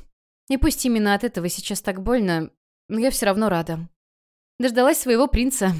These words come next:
Совсем не прекрасного, но своего. Знаю, что ты чувствуешь тоже.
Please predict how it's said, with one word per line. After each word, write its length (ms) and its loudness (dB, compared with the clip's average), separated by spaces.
Совсем 280 0
не 100 4
прекрасного, 840 -2
но 160 -2
своего. 560 -4
Знаю, 220 4
что 140 -4
ты 100 -6
чувствуешь 360 -6
тоже. 320 -6